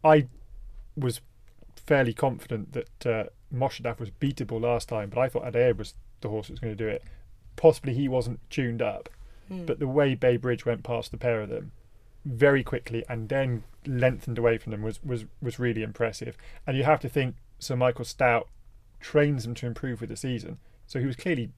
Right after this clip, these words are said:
Speaker 1: ready enough.
Speaker 2: Yeah.
Speaker 1: But you could easily think there's a bit more to come. Um, so yeah, I th-,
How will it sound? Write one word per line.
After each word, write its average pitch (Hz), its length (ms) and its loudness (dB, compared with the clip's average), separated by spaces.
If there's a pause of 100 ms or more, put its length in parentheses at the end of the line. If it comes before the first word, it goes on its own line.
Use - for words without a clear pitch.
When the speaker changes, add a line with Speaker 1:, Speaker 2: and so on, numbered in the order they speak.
(360)
Speaker 1:
ready 117 340 0
enough. 131 460 -2 (200)
Speaker 2:
Yeah. 170 280 -8 (420)
Speaker 1:
But 165 200 4 (260)
you 135 240 -2 (280)
could 139 200 -4 (420)
easily 151 400 2
think 123 160 -4
there's 123 160 0
a 104 40 -6
bit 117 120 -4
more 117 160 -2
to - 140 -10
come. 131 320 0 (560)
Um, 117 240 0
so - 120 -8
yeah, 127 140 4
I 123 80 4
th-, - 220 -10